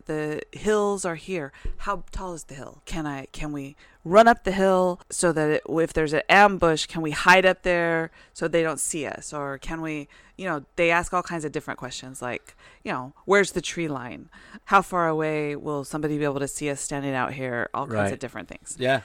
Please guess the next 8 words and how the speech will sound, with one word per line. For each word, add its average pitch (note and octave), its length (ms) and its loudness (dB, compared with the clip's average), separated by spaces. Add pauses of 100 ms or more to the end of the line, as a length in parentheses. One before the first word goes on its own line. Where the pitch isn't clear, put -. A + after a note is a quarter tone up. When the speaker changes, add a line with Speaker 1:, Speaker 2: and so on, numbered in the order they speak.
(360)
Speaker 1:
And E3 420 -4
so F#3 140 2
it D3+ 100 4
helps F#3 300 -6
to, E3 340 -6 (180)
it F3 120 0
helps G3 500 -2 (280)
me F3+ 480 -8